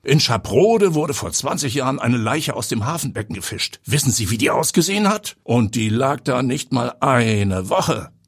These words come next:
Habe verzog das Gesicht. „In der Heide geht, geht so manches nicht mit rechten Dingen zu. Ja, das sagten Sie bereits.“ Habe stöhnte.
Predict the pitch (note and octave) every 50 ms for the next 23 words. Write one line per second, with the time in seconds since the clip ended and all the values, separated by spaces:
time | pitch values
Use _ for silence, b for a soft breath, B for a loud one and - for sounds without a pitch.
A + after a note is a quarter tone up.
0 | _ _ - - - - - - D#2+ D#2+ - - - - - - - - - -
1 | _ _ - - - - - - - C3 - - - - - _ - _ _ D3
2 | D3 C#3+ C3+ B2+ A#2 A2+ B2+ C#3+ D3+ D3 A2 A#2 C3 C#3 C3+ - B B B B
3 | B B B B _ G3+ G#3 G#3+ - - - C#3 C3+ C3 B2 B2 C3 D3+ F3 C#3+
4 | C3+ D3 C3 - B2 B2 B2+ - - A2 G#2 - G#2 B2 A#2 - - G#2+ F#2 A2
5 | A#2 A#2 F#2+ E2+ - - G2 F2 - B B B B - D#3 F#3+ G3+ G#3 G3+ -
6 | - G2+ - A2 G#2+ - C3 C#3 F3 - - B2 A2 A2 F#2 G2+ D#2+ E2+ E2 D2+
7 | - - - - b b b b b b - G#2+ G2+ - D2+ - - - - D2+
8 | D2 - - -